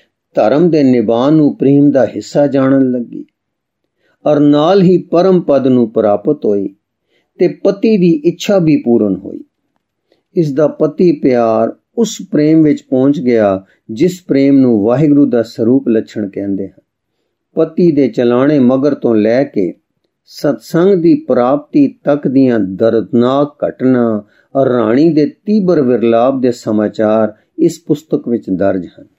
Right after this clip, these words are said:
ਹਾਂਜੀ, ਪਤੀ ਦੇ ਚਲਾਣੇ ਮਗਰ ਤੋਂ ਲੈ ਕੇ ਸਤਸੰਗ ਦੀ ਪ੍ਰਾਪਤ ਤੱਕ ਦੀਆਂ ਦਰਦਨਾਕ ਘਟਨਾ ਔਰ ਰਾਣੀ ਦੇ ਤੀਬਰ ਵਿਰਲਾਪ ਦੇ ਸਮਾਚਾਰ ਇਸ ਪੁਸਤਕ ਵਿੱਚ ਦਰਜ ਹਨ। ਇਸ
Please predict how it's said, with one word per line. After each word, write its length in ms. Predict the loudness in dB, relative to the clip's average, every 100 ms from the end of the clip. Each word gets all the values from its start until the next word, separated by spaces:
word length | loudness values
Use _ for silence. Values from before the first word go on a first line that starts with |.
| _ _ _ -10
ਹਾਂਜੀ, 560 | -4 -4 0 2 2 -2 _ _ _ _ _ _ -2
ਪਤੀ 340 | -2 0 -2
ਦੇ 180 | 2 0
ਚਲਾਣੇ 540 | 0 0 0 2 2
ਮਗਰ 380 | 2 2 2 -2
ਤੋਂ 200 | -2 0
ਲੈ 280 | 0 0 -2
ਕੇ 220 | -2 -4
ਸਤਸੰਗ 560 | -2 -6 -6 -4 0 2
ਦੀ 180 | 2 0
ਪ੍ਰਾਪਤ 520 | 0 0 0 -2 -6 -2
ਤੱਕ 200 | -4 -2
ਦੀਆਂ 280 | 0 0 0 -2 -2
ਦਰਦਨਾਕ 760 | 0 0 2 2 2 0 -2 -6
ਘਟਨਾ 480 | -6 0 0 0 -4 -4
ਔਰ 100 | -2
ਰਾਣੀ 460 | 0 0 0 2 2
ਦੇ 140 | 0
ਤੀਬਰ 640 | -2 -4 0 0 2 0 -2 _ _ -4
ਵਿਰਲਾਪ 480 | -2 0 2 2 0
ਦੇ 120 | 0 -2
ਸਮਾਚਾਰ 680 | -2 -2 -2 -2 0 0
ਇਸ 160 | 0 -4
ਪੁਸਤਕ 460 | -8 -10 -8 -12 -4
ਵਿੱਚ 180 | -4
ਦਰਜ 260 | -4 -6 -6
ਹਨ। 160 | -12 _ _ _ _ _ _ _ _ _ _ _ _ _ _ _ _ -4
ਇਸ 160 | -4